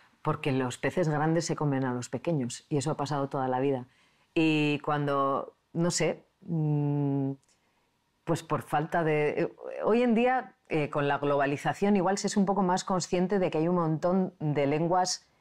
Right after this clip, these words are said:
originarias, eh, minorizadas y en peligro de, de, de, de muerte, ¿no?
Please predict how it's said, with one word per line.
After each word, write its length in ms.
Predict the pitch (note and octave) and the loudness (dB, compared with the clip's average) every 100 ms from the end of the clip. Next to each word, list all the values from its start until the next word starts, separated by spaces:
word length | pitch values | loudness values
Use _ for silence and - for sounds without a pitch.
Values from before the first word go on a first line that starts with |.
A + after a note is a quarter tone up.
| _ _ | _ _
originarias, 920 | E3 D#3+ - D#3+ E3+ F#3 F#3+ F#3+ - - _ _ | 0 0 0 0 2 2 2 0 -2 -8 _ _
eh, 240 | D3+ C#3 C#3+ | -2 0 0
minorizadas 760 | D3 C#3+ D3 D3 F3 F3 F#3+ | 0 0 0 0 0 0 0
y 40 | E3 | 0
en 80 | |
peligro 420 | D3 C#3 D3 D#3+ D#3 | 0 0 0 0 0
de, 540 | D3+ D3+ D3 C#3+ C#3+ - | 2 0 0 -2 -4 -10
de, 240 | - C#3+ - | -6 -6 -4
de, 580 | C#3+ C3+ C3 B2+ - - - - - | -4 -2 0 -2 -6 -14 -20 -10 -2
de 160 | D3 | 0
muerte, 440 | C3 D3 G3+ D3 A#2+ | 2 0 0 -2 -2
¿no? 240 | D#3 A#3 | -4 -6